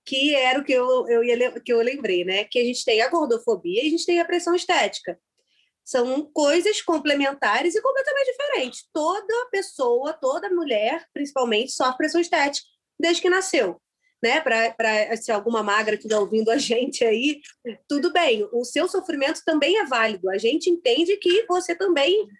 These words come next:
né, sofre a recarga da pressão que todos nós sofremos. A gordofobia, ela vai além da pressão estética. Toda gorda sofre pressão estética e mais. Por que mais? Porque a gente não tem acesso a vestuário,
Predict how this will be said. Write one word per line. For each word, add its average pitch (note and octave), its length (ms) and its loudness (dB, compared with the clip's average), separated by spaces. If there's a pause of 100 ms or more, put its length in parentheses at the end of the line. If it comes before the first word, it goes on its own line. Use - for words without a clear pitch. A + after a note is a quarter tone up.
(240)
né, B3+ 460 0 (880)
sofre E4+ 920 0
a C#4+ 140 2
recarga D4+ 760 0
da D4 100 -4
pressão D4 580 0
que A#4+ 120 0
todos E4 260 2
nós E4+ 180 0
sofremos. D#4 480 -2 (300)
A D#4 180 2
gordofobia, C#4 680 0
ela C4+ 160 0
vai C#4 180 0
além F4+ 420 4
da C4 120 0
pressão A3 320 -4
estética. F#3 560 -4
Toda D#4+ 320 2
gorda C#4+ 340 2
sofre D#4 300 0
pressão C#4+ 260 0
estética B3 640 0 (320)
e A4 160 4
mais. E4 640 0
Por F#4 200 -2
que C#4+ 280 2
mais? A3+ 440 0
Porque D#4 220 -4
a D4+ 80 2
gente D4+ 420 -2
não E4+ 240 2
tem F4 180 2
acesso D#4+ 340 0
a - 20 -2
vestuário, C#4 720 2